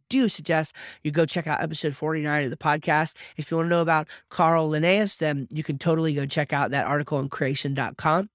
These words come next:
I think you'll find it very interesting and very helpful, and I hope you got something useful out of this that you can take with you, um, in your daily life. As you look around at creation, just, just think,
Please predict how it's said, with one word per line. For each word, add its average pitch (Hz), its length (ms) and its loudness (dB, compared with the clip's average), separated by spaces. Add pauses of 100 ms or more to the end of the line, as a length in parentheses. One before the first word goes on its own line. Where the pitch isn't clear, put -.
I 147 60 -12
think 135 180 -6
you'll 135 80 -8
find 139 240 -4
it 95 80 -6
very 123 200 -2
interesting 139 420 -6
and 135 80 -4
very 131 160 -6
helpful, 156 420 -4 (300)
and 180 320 2
I 156 220 2
hope 190 240 -2
you 190 200 0
got 147 300 -2
something 156 440 -4
useful 165 440 -4
out 151 160 0
of 143 80 -4
this 147 200 -4
that - 120 -6
you 139 100 -8
can 127 120 -12
take 135 180 -6
with 135 180 -8
you, 131 160 -2 (340)
um, 123 380 -6
in 139 140 -4
your 135 100 -2
daily 131 220 -2
life. 131 260 -2
As 139 80 -6
you 156 80 -2
look 262 160 0
around 233 240 4
at 156 60 -8
creation, 135 500 -4
just, 143 280 -8 (440)
just 247 200 -2
think, 330 260 2